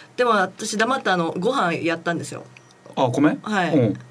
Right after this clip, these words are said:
Speaker 1: まあ、普通にパクパクって食うんですけど、
Speaker 2: うん。
Speaker 1: かつぶしぶっかけたらバーって食ったんで。
Speaker 2: うん。あ、やっぱう-、旨味があるんだ。
Speaker 1: そうそう、そうですね。
Speaker 2: やばいんじゃない？もう、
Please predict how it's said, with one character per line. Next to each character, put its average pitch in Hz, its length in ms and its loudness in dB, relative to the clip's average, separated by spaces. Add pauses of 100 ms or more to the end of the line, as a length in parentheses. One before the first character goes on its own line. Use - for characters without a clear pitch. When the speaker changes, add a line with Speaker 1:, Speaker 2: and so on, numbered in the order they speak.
(460)
Speaker 1:
ま 214 120 -2
あ、 208 40 -2
普 185 100 -6
通 220 120 -6
に 214 80 0
パ 202 140 -4
ク 190 60 -4
パ 190 100 -2
ク 190 120 0
っ - 20 -8
て 165 120 -6
食 170 120 -2
う 170 40 0
ん 156 40 -2
で 127 80 -4
す - 100 -10
け - 80 -2
ど、 127 100 6
Speaker 2:
う - 40 -4
ん。 - 80 -8
Speaker 1:
か - 240 -6
つ - 100 -4
ぶ 226 100 -2
し 233 80 -2
ぶ 196 140 -2
っ - 20 -4
か 220 140 0
け 190 100 0
た 156 100 -2
ら 147 80 0
バ - 460 0
ー - 40 -2
っ - 60 -6
て 165 120 -6
食 170 140 -8
っ - 20 -10
た - 160 -6
ん 143 60 -8
で。 143 100 -8
Speaker 2:
う 135 60 -6
ん。 - 20 -6
あ、 117 60 -2
や 113 120 2
っ 123 60 -2
ぱ 110 100 -4
う-、 101 180 -6 (100)
旨 156 280 6
味 175 120 4
が 120 100 4
あ 131 40 2
る 127 80 4
ん - 20 4
だ。 - 160 0
Speaker 1:
そ 190 240 0
う 175 60 2
そ 170 140 -2
う、 175 60 0
そ 185 140 0
う - 20 0
で 165 80 -2
す 165 140 -8
ね。 143 220 -6 (800)
Speaker 2:
や 107 160 2
ば 254 140 6
い 311 40 8
ん - 40 8
じ 120 80 4
ゃ 104 40 2
な 98 60 2
い？ - 20 2
も 101 260 2
う、 - 60 -10